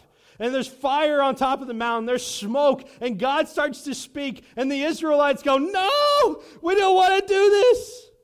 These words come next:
And they turn to Moses and say, "Moses, we're afraid," and they're afraid for good reasons. All right? And they say, "Moses, you've already spoken to God. You go up to God, and you talk for us." And so Moses becomes this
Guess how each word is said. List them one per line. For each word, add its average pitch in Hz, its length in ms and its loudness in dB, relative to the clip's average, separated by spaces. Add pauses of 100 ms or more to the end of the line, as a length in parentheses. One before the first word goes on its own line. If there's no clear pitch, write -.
(960)
And 269 100 -2
they 294 100 -2
turn 330 260 0
to 339 60 -2
Moses 302 420 0
and 240 100 -14
say, 277 200 -6
"Moses, 330 580 0
we're 311 180 0
afraid," 262 500 -6
and 208 80 -10
they're 180 100 -10
afraid 208 280 -16
for 202 100 -20
good 185 200 -18
reasons. 185 580 -20 (920)
All 120 80 -20
right? 190 140 -20 (720)
And 254 200 -2
they 247 60 -2
say, 247 140 -6
"Moses, 247 440 -2
you've 269 380 -6
already 262 220 -2
spoken 247 400 -4
to 226 120 -14
God. 208 300 -2
You 294 340 -2
go 254 300 2
up 285 300 0
to 285 100 -6
God, 233 420 0 (140)
and 254 160 -4
you 320 140 2
talk 285 380 0
for 269 380 0
us." - 580 -8 (680)
And 185 80 -16
so 254 140 -2
Moses 262 460 -2
becomes 240 520 -10
this - 480 -10